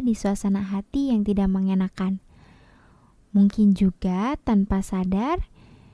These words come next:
kita melakukan perbuatan yang menyinggung perasaan seseorang ketika kita sedang merasa tidak baik-baik aja. Lawan bicara kita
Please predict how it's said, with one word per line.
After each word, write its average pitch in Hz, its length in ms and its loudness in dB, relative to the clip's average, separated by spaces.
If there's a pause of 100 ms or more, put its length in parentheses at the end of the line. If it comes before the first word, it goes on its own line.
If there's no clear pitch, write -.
(460)
kita 302 480 -2
melakukan 247 800 0
perbuatan 208 880 0
yang 214 240 4
menyinggung 226 640 4
perasaan 214 560 -2
seseorang 220 760 -4
ketika 196 520 -8
kita 262 400 -4
sedang 196 400 0
merasa 190 320 -4
tidak 190 400 -6
baik-baik 196 480 -2
aja. 185 400 -8 (1800)
Lawan 196 320 2
bicara 185 400 -2
kita 190 800 -6